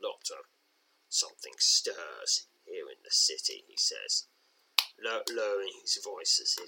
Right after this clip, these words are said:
if he is being overheard. Put my mind at ease to know you're out of the way of any of it for the next small while. You press Windle and Prathin for further details of the matter involving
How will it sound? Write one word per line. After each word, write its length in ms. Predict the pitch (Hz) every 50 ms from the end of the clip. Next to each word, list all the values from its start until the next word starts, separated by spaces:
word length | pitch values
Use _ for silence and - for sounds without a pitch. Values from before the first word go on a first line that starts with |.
| - - 95
if 140 | 90 -
he 100 | - 113
is 180 | 107 101 98 -
being 240 | - - 98 95 98
overheard. 680 | 98 95 92 - 98 101 - 107 101 90 85 80 - - _ _ _ _ _ _ _ - - _ _ _ _ _ _ _
Put 200 | - - 147 123 123
my 140 | 120 120
mind 360 | 117 117 123 127 127 123 120 104
at 200 | 101 - - 127
ease 320 | 127 113 98 92 - -
to 120 | 107 98
know 300 | 104 110 110 104 98 98 - - - _ _ _
you're 120 | 113 113 113
out 160 | 120 - -
of 120 | 143 127
the 80 | 131 123
way 340 | 113 127 139 127 113 85 65
of 100 | - - -
any 300 | - 123 123 107 82 76
of 80 | 82 -
it 220 | - - - - - _ _ _ _
for 60 | _
the 120 | - 127 113
next 500 | 110 127 123 - - - - - - -
small 480 | - 107 107 104 107 107 107 104 - - _ -
while. 400 | - - 69 67 50 50 - _ _ _ _ _ _ _ _ _ _ _ _ - - - - _ _ _ _ _ _ _ _ _ _ _ _ _ _ _ _ _ _ _ _ _ _ _ _ _ _ _ _ _ - - _ _ - - _ _ -
You 100 | - -
press 300 | - - - - - -
Windle 420 | 151 151 143 139 139 131 123 117
and 160 | 113 117 - -
Prathin 380 | - 139 127 - - 110 101
for 160 | - - 113
further 400 | 110 - - 143 139 123 - 135
details 560 | - 127 131 131 117 - 113 92 - - - -
of 80 | 90
the 60 | 90
matter 240 | 92 - - - 98 92
involving 480 | 95 - 101 98 92 90 87 85 -